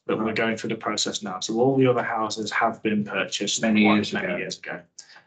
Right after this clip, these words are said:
Speaker 1: And just to be clear on the plan, you'll see that they're in the area to be compulsory purchased, even though Lincolnshire owns it.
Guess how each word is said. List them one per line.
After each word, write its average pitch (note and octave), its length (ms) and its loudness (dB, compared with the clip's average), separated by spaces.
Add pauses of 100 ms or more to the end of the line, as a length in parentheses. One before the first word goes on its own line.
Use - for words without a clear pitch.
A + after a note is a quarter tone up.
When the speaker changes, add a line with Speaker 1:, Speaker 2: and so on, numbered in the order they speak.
Speaker 1:
And - 80 -14
just - 200 -2
to B2+ 60 4
be - 60 -2
clear A#2+ 200 4
on A2+ 100 2
the A2 60 2
plan, A2 260 2
you'll G#2+ 100 -10
see A2+ 260 4
that G2+ 200 0
they're A2 160 -2
in G#2+ 120 2
the G#2 120 2
area G#2 360 0
to - 120 -6
be G#2 340 2
compulsory A2+ 520 -4
purchased, B2 460 0
even A2 200 0
though G#2+ 120 -2
Lincolnshire A2 580 0
owns - 280 -2
it. - 240 -4